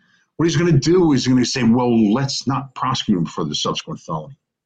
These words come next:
Let's prosecute him for a misdemeanor."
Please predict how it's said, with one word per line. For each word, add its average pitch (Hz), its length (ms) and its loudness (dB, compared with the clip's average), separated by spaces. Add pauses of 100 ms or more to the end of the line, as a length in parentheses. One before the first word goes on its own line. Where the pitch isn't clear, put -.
(680)
Let's 113 240 -8
prosecute 113 460 -2
him 113 160 4
for 107 580 -2
a - 80 -8
misdemeanor." 104 540 -4